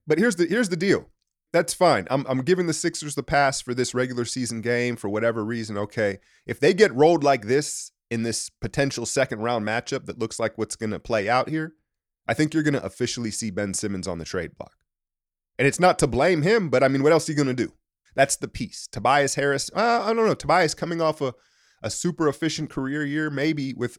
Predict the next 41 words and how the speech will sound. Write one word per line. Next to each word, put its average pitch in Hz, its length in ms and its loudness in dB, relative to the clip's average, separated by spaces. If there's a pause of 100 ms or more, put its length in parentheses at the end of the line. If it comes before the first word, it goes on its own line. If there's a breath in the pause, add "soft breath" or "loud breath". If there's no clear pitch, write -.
(140)
a 113 60 -8
little 127 180 -2
less 123 260 -4
years 127 240 -4
on 113 140 -2
that 120 200 -4
deal, 120 180 -2
maybe 113 320 -4
he 117 120 -6
can 113 140 -12
be 120 120 -6
made 120 200 -4
available. 120 480 -6 (380)
The, 156 160 -4
the 151 120 -4
point 175 300 2
I'm 143 80 0
trying 143 240 2
to 123 60 -4
make 127 240 -2
is 107 100 -4
obviously 139 400 0
they're 113 140 0
not 143 240 2
gonna 135 140 -4
move 123 240 -4
Embiid, 113 500 -8 (300)
but 113 140 0 (140)
you're 131 160 0
gonna, 135 180 0
you're 127 160 -2
gonna 131 180 -2
see 113 520 -6 (100)
a, 104 100 -2 (100)
a 104 60 -6
big 95 240 -4
shuffle - 440 -8
up - 160 -18
because 95 300 -10
it's 87 120 -10
just, - 300 -12